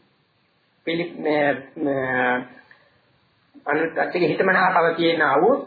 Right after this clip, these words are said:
කොටස් ටිකක්. පින් කරන එක පණ වාගේ රැකගෙන ඇවිල්ලා තියෙනවා. පාණේ රැකගෙන ආපු නිසා අපිට අදත්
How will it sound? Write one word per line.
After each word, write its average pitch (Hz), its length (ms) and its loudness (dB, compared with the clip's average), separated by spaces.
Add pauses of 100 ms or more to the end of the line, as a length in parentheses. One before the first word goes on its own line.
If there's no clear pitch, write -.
(120)
කොටස් 220 340 0
ටිකක්. - 200 -4 (2500)
පින් 139 120 2
කරන 135 280 -6
එක 131 180 -4 (200)
පණ 151 300 0
වාගේ 127 560 2
රැකගෙන 127 320 -2
ඇවිල්ලා 101 260 -8
තියෙනවා. - 300 -20 (920)
පාණේ 156 340 2
රැකගෙන 147 340 -2
ආපු 135 200 -2
නිසා 156 380 0
අපිට - 280 -2
අදත් 139 420 0